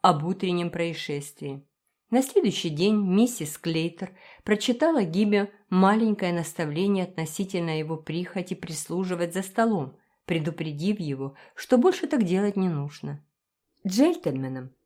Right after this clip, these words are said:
не пристало делать того, за что они платят своим слугам", говорила она,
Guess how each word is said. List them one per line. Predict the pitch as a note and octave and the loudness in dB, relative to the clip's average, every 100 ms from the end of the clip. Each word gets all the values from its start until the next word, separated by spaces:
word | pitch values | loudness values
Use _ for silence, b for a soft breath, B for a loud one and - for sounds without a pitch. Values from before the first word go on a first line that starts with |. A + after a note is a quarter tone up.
| _ - | _ 4
не | D4+ | 4
пристало | D#4 D4 - - G3 C#3 C3+ C#3+ _ _ _ | 6 0 0 2 2 0 -6 -12 _ _ _
делать | F3 F#3 G3 F#3+ - | 2 6 6 4 2
того, | F3+ A#3+ D4 b b b | 4 4 2 b b b
за | F#3 C4+ | 2 2
что | - D#4+ | 4 6
они | D4 | 6
платят | D4 E4+ A#3+ D3 C#3+ | 6 2 2 -2 -6
своим | - E3 F3 | 0 0 0
слугам", | - G#3+ F#3+ C#3+ C3 C3+ - _ _ _ _ _ _ | -4 -4 -4 -4 -8 -10 -16 _ _ _ _ _ _
говорила | D#3+ E3 D#3 D#3 D3+ D3 C#3+ | -2 0 2 2 0 0 -2
она, | C#3+ E3 G3+ | -2 -4 -6